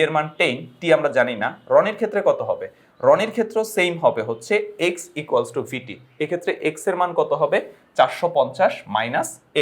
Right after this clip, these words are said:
x। তাহলে চারশো পঞ্চাশ মাইনাস x সমান হচ্ছে V T। তাহলে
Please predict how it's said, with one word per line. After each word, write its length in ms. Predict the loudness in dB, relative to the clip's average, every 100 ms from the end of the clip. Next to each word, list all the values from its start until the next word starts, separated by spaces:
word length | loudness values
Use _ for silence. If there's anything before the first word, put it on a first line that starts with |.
| -2
x। 20 | -6 -18 _ -6
তাহলে 160 | -2 2
চারশো 240 | 2 2 2 4
পঞ্চাশ 280 | 2 -2 -2
মাইনাস 220 | 0 0 -2 -4 -4
x 20 | -4
সমান 180 | -4 -2
হচ্ছে 180 | -4 -8 -6
V 0 | -8 -6
T। 20 | -8 -8 -14 _
তাহলে 180 | -4 -4